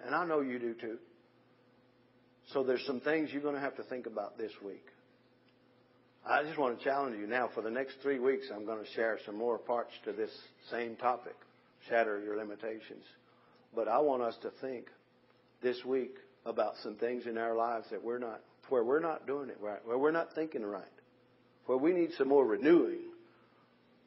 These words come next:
And we need to say some no to things. We need to start, "Hey, wait a minute, I, that's not who God says I, I am. He didn't tell me I was, uh, getting saved to be a carnal Christian. He wanted me to be on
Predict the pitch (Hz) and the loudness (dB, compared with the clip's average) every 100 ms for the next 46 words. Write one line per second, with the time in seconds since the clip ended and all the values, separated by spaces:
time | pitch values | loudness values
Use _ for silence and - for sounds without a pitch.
0 | _ _ _ 107 143 170 143 - 151 139 | _ _ _ 0 4 4 2 4 2 4
1 | 131 131 156 160 123 - 117 107 104 156 | 0 8 10 10 4 -2 -4 -4 0 4
2 | 160 139 - 143 117 - - 135 139 101 | 4 2 4 6 6 0 -4 0 2 4
3 | 139 165 131 110 110 143 196 - - _ | 4 4 4 2 2 0 -2 -8 -20 _
4 | _ 151 - 165 143 139 123 131 120 139 | _ -2 2 2 4 2 8 8 8 4
5 | 123 120 120 117 - 120 127 151 - - | 4 2 -2 -4 -4 -2 0 -4 -8 -2
6 | 185 233 147 139 135 123 120 123 110 104 | 2 4 4 4 4 6 4 4 2 -2
7 | - - - _ _ - 107 107 110 110 | -10 -20 -20 _ _ 0 0 0 -4 0
8 | 151 123 139 131 131 131 123 123 - 139 | 0 2 2 4 2 0 2 2 4 4
9 | 156 147 151 151 - 190 - - - - | 4 4 0 0 -2 -8 -14 -20 -20 -20
10 | - - _ _ - 214 147 135 190 127 | -20 -20 _ _ 0 6 6 6 4 6
11 | 143 143 | 4 4